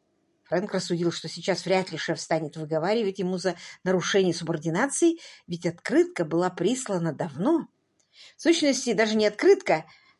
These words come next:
а обыкновенная фотография нового района Мелбери. Он ответил: "Это было примерно год назад, я ездил туда на выходные, к родственникам".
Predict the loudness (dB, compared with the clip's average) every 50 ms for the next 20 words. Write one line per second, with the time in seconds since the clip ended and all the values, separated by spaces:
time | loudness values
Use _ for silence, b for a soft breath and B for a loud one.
0 | b 0 2 4 4 4 4 2 2 4 6 6 6 4 2 2 2 2 2 4
1 | 4 6 6 4 4 2 2 2 4 4 2 2 2 4 2 2 4 4 4 4
2 | 4 2 2 2 2 4 4 4 4 2 2 2 2 2 2 0 -2 -8 _ _
3 | _ _ _ _ _ _ -4 -2 -2 0 0 -2 -2 -2 -4 -8 -6 -8 -4 -2
4 | -2 2 4 4 4 4 2 0 2 2 2 2 2 0 2 2 2 2 4 4
5 | 2 4 4 2 2 2 0 0 0 2 2 4 4 2 2 2 0 -2 0 0
6 | 0 0 0 0 2 0 0 2 2 2 2 4 4 2 4 4 4 2 2 0
7 | 0 -2 -2 0 2 2 2 0 -4 -8 -8 -8 -8 -8 -10 -12 -14